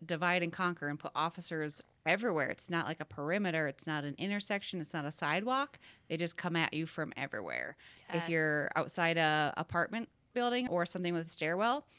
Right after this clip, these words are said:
Speaker 1: you're blocking one, they'll find another stairwell to come through, or they'll come up and go to the window right above and open the windows and look down. And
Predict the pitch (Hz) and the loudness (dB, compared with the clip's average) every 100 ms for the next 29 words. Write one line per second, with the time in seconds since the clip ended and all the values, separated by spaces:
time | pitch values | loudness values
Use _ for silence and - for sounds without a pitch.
0 | _ 180 170 175 190 185 233 220 208 247 | _ -2 6 4 4 0 2 2 2 -2
1 | 285 285 277 170 147 151 - 143 139 139 | -2 -2 0 0 0 -2 -4 -2 -2 -4
2 | 160 135 - 123 - 147 151 - 180 175 | -4 -6 -6 -8 -6 -4 -4 -2 -2 -2
3 | - 151 147 156 160 - 170 196 214 185 | -2 -4 0 2 0 -2 -2 2 2 2
4 | 147 156 160 156 180 160 147 - - - | 2 2 0 2 2 2 0 -6 -20 -14
5 | - 151 165 170 170 170 170 147 143 151 | -6 0 0 0 0 2 2 0 0 -4
6 | 143 - - - - 78 151 139 110 80 | -4 -8 -8 -8 -6 -10 -8 -8 -8 -8
7 | 156 | -10